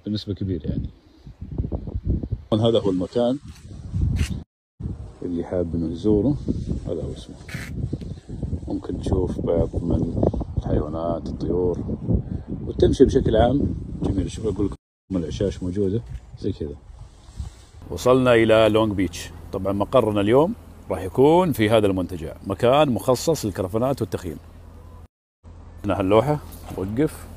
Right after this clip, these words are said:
روح سوي تشيكن، وبعدين يعطونك موقفك اللي توقف فيه. مكان كبير ومرتب أكثر من اللي كنا فيه أمس.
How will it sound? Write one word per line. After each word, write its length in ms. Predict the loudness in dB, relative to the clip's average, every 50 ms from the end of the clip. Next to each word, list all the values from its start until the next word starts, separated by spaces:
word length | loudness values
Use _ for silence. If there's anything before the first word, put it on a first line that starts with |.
| -16 -16 -14 -12 -10
روح 100 | -10 -10
سوي 180 | -6 -6 -6 -6
تشيكن، 360 | -4 -6 -4 -2 -2 -2 -2 -4 -10 -14 -16 -18 -18 -18 -18 -18 -18 -18 -18 -18 -16 -10 -8
وبعدين 260 | -6 0 0 0 0
يعطونك 400 | 0 -2 0 0 0 0 0 2
موقفك 460 | 2 2 2 2 0 -4 -4 -6 -6
اللي 300 | -4 -2 0 0 0 -2 -4 -8 -16 -16 -10
توقف 360 | -6 -4 -4 -4 -4 -8 -10 -10
فيه. 80 | -14 -14 -14 -16 -16 -16 -16 -16 -16 -18 -18 -18 -18 -18 -18 -14 -4 -2
مكان 500 | 0 4 8 10 12 12 12 10 8 2 -6 -10 -10 -2
كبير 420 | 2 6 10 12 12 12 12 10
ومرتب 440 | 8 8 8 6 8 8 6 8 8
أكثر 300 | 8 8 6 4 6 6
من 120 | 6 2
اللي 120 | 2 2 2
كنا 220 | 2 2 2 2
فيه 280 | 4 4 6 6 6 4 2 -12 -16 -16 -16 -18 -16 -10 -4 -4
أمس. 320 | -4 -2 -4 -8 -10 -12